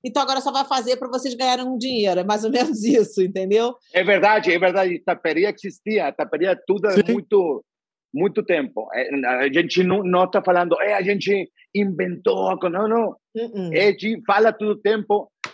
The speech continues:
Speaker 2: seu pai assistiu, falou, gostou do conceito,
Speaker 1: Meu pai
Speaker 2: porque
Speaker 1: amou,
Speaker 2: é,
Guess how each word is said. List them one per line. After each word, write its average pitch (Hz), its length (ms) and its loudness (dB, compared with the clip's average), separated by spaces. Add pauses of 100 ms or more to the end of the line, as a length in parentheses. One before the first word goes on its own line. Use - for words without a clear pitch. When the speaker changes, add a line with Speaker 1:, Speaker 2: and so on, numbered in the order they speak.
Speaker 2:
seu 208 280 0
pai 139 260 -2
assistiu, 151 680 -4
falou, 160 340 2
gostou 139 580 -4
do 214 120 -2
conceito, 170 320 -4
Speaker 1:
Meu 208 80 0
pai 311 160 4
Speaker 2:
porque - 180 2
Speaker 1:
amou, 254 200 4
Speaker 2:
é, 180 120 0